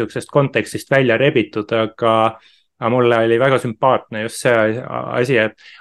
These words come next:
otsused tuleb teha ikkagi pika, pika vaatega ja ma ei tahaks praegu siis, et ma, ma ei taha läbi selle,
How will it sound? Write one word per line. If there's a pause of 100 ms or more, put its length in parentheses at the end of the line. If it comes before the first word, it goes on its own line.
(120)
otsused
tuleb
teha (800)
ikkagi
pika,
pika
vaatega
ja
ma
ei
tahaks
praegu
siis, (260)
et
ma, (100)
ma
ei
taha
läbi
selle,